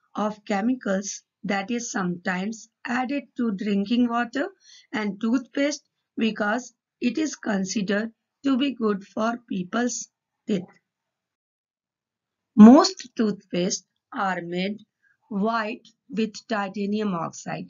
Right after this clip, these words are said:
which comes from minerals called, options are rutile, limonite, anatase, and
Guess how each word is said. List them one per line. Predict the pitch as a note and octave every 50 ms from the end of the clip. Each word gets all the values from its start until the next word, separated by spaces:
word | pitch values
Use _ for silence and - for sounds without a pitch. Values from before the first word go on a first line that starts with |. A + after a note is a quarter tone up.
| - _ _ _ _ _ _ _ -
which | B3 A3 C#4+ D4+ D4+ - - -
comes | B3 G#3 G3 G3 F#3+ - - -
from | - F#3 F3+ F#3+ A3+ - - _ _ _ _ _ -
minerals | G#3 G#3+ G#3+ G#3+ G#3 F#3+ G#3 G#3 G#3 G#3 G3+ -
called, | - - F#3+ F3+ E3+ F#3 A#3 - - _ _ _ _ _ _ - - _ _ _ _ -
options | F#3+ F#3+ F#3 F#3 - - A#3 A3 G#3+ G#3 - A#3
are | A#3 C4+ F4+ - _ _ _ _ _ _ _ - B3+
rutile, | G3 G#3 F#3+ G3 F#3+ F3+ F3 F3+ G3+ C4+ - - _ _ _ _ _ _ _ _ -
limonite, | G#3+ G#3 G#3 G3+ F#3+ F3+ E3 D#3+ D#3+ E3 F#3 - - - - _ _ _ _ _ _ -
anatase, | F3 F3 F3 E3+ E3 E3+ E3+ - F3+ E3+ E3 D#3+ - - - _ _ _ _ _ _ _ _ _ -
and | F#3+ F#3 G3 C#4